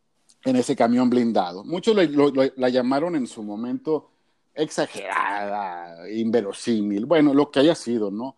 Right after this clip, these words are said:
Pero para mi punto de vista y mi, y mi opinión, creo que es una película que,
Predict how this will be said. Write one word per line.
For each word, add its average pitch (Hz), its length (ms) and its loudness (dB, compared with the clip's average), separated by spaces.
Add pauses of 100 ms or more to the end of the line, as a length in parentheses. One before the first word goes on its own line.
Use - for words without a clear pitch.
(400)
Pero - 220 0
para 143 220 6
mi 147 120 2
punto 175 440 -8
de 175 80 -2
vista 147 340 -6
y 147 60 -8
mi, 110 500 -8
y 110 140 -10
mi 107 160 -4
opinión, 110 640 -2
creo 120 300 -6
que 131 260 -6
es - 140 -12
una 120 120 -10
película 123 440 -4
que, 107 160 -8